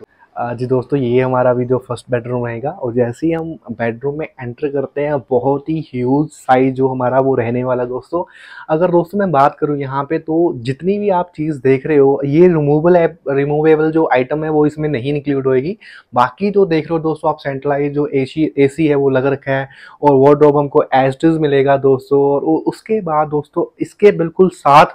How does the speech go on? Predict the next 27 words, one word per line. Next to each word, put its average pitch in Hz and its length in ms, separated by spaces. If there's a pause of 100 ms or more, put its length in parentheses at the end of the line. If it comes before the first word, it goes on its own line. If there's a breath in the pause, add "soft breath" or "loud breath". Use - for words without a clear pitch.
में 156 140
हमारा 139 320
अटैच 139 440
washroom 123 380
आ 107 100
जाएगा। 101 320 (520 loud breath)
जी 131 120
दोस्तों, 139 300
अगर 147 120
हम 143 120
वॉशरूम 127 340
की 165 100
बात 139 260
करें, 151 300
तो 147 120
इसमें 139 500
divide 120 400
भी 143 100
कर 143 140
रखा 127 260
है 127 60
वॉशरूम 123 360
में, 143 60
और 143 80
बहुत 120 340
ही 139 60
huge, 123 320